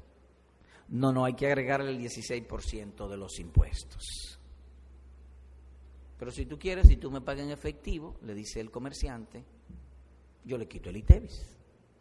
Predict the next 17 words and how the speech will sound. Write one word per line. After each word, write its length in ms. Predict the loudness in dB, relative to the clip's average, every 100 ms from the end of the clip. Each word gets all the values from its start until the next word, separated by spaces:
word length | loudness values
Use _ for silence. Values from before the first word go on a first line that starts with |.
| -20
te 80 | -16
le 120 | -12
quito 240 | -6 -2 -2
los 160 | -4
impuestos 680 | -8 -2 -2 -2 -6 -14 -14 -20 -20 -12
y 80 | -4
te 120 | -4
cuesta 220 | -2 -4
solamente 540 | -4 -4 -4 -6 -4 -4
mil 320 | -2 -2 -4
pesos". 420 | -6 -6 -10 -20 -20 -20 -20 _ _ _ _ _ _
Racionalmente 880 | -2 2 6 8 8 8 6 4 4
dice, 160 | 2 0
"Bueno, 220 | -2 -2
un 80 | 0
buen 160 | -2 -2
negocio". 500 | 2 8 10 10